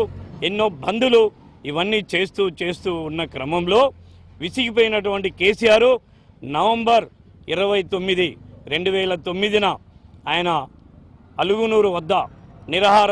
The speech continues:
దీక్ష చేపట్టిన సందర్భంగా ఆయన్ని తీసుకొని అరెస్ట్ చేసి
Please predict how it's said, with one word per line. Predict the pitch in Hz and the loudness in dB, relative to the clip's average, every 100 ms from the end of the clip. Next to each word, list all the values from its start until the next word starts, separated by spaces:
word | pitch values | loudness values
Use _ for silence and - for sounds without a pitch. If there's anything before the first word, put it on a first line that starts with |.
| 180 170 | 0 -2
దీక్ష | 190 - 151 - - - - | -2 0 0 -2 -20 -20 -6
చేపట్టిన | 185 196 208 175 202 180 - | -4 -2 -2 -2 0 0 0
సందర్భంగా | 175 185 196 185 196 214 247 - - - - | 0 2 2 2 4 4 4 -4 -20 -20 -4
ఆయన్ని | 170 196 196 165 | -2 0 -2 -4
తీసుకొని | 190 - 185 180 | -6 -4 -4 -2
అరెస్ట్ | 156 175 - 180 | -2 -4 -6 -4
చేసి | 175 180 | -4 -4